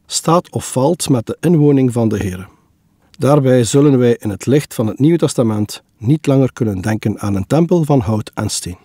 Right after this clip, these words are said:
We lezen in Openbaring eenentwintig, vers tweeëntwintig:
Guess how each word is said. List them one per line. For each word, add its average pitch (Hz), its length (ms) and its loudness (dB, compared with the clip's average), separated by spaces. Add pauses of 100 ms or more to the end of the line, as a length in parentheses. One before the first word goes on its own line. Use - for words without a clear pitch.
(400)
We 160 100 2
lezen 175 280 2
in 131 120 6
Openbaring 113 600 0
eenentwintig, 147 600 0
vers - 360 -12
tweeëntwintig: 127 680 -2